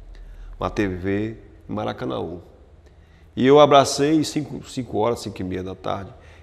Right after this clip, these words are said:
eu abracei todos da T V, tiramos, tiramos foto, colocamos no, até no Facebook, e eu parti em direção a esse novo desafio,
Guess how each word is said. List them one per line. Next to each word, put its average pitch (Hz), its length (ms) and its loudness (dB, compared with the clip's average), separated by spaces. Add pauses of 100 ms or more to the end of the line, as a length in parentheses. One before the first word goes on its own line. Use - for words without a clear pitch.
eu 104 60 -2
abracei 104 420 0
todos 135 600 4
da 107 140 -4
T 107 140 -6
V, 92 240 -4
tiramos, 95 480 -8
tiramos 95 320 -10
foto, - 440 -10
colocamos 101 640 -14 (140)
no, 104 160 -18
até 110 140 -10
no 104 100 -10
Facebook, 110 540 -14 (680)
e 113 60 -6
eu 120 100 4
parti - 560 -6
em 143 180 -2
direção 127 720 -6 (1120)
a 98 180 -2
esse 117 340 -2
novo 131 400 4
desafio, 107 760 -6